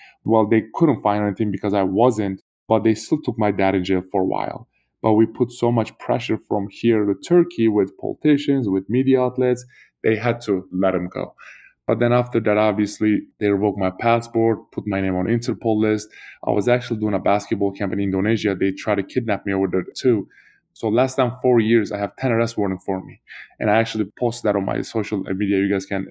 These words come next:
look it up. So I believe right now, I mean, they're pretty much declaring me as, like, the enemy of the state. And if you ask the Turkish government, they see me as this terrorist. But you look at all my interviews, you look at all my op-eds or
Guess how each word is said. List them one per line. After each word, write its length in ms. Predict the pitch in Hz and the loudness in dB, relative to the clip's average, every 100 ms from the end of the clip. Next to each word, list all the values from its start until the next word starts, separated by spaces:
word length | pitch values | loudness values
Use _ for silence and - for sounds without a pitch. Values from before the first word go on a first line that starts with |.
| - | -4
look 220 | 107 - | -4 -2
it 60 | 104 | -6
up. 160 | - _ _ _ _ _ | -8 _ _ _ _ _
So 160 | - | -6
I 60 | - | -4
believe 440 | 117 110 123 123 - | -2 0 0 0 -2
right 220 | - 120 | -4 0
now, 320 | 123 117 117 | 0 0 0
I 20 | |
mean, 200 | 110 107 - _ _ - | -2 -6 -10 _ _ 0
they're 140 | 110 | 0
pretty 260 | 107 135 135 | 2 2 4
much 340 | 107 101 - - - | 2 0 -12 -14 -8
declaring 420 | 101 - 98 95 | -6 -2 -2 0
me 80 | 95 | 2
as, 200 | 95 92 | 0 0
like, 240 | 92 - | -2 0
the 80 | 95 | 0
enemy 240 | 92 95 | 2 0
of 100 | 90 | -2
the 80 | - | -6
state. 480 | - - 95 95 92 _ - - _ - | -10 0 2 2 -2 _ -20 -20 _ -6
And 380 | 113 104 98 101 | -2 0 -2 -4
if 240 | 104 98 110 | -4 -2 0
you 100 | 101 | 4
ask 300 | 104 98 - | 4 2 -8
the 80 | 98 | -4
Turkish 360 | 107 98 95 | -2 -2 -4
government, 520 | - 104 101 95 95 | -2 0 0 -2 -2
they 260 | 95 95 95 | 0 2 0
see 260 | 95 - 107 | -2 -4 -2
me 140 | 101 | 0
as 260 | 95 92 - | -2 -4 -4
this 260 | 98 95 - _ _ _ | -4 -4 -12 _ _ _
terrorist. 540 | 131 123 104 110 - - _ _ _ _ | 2 4 2 -2 -8 -18 _ _ _ _
But 420 | - 117 120 123 - | -2 0 0 -4 -2
you 80 | 110 | 0
look 180 | 110 | 2
at 80 | 117 | 0
all 220 | - 117 | 2 2
my 140 | 113 104 | 2 0
interviews, 560 | 101 - 104 104 101 | -2 -4 -4 0 0
you 100 | 101 | 0
look 160 | 104 - | -4 -2
at 80 | 101 | 0
all 160 | 104 | 0
my 320 | 107 107 104 98 | 2 2 2 0
op-eds 600 | 117 113 - 113 107 104 | 0 0 0 0 0 0
or 220 | 98 98 | 0 0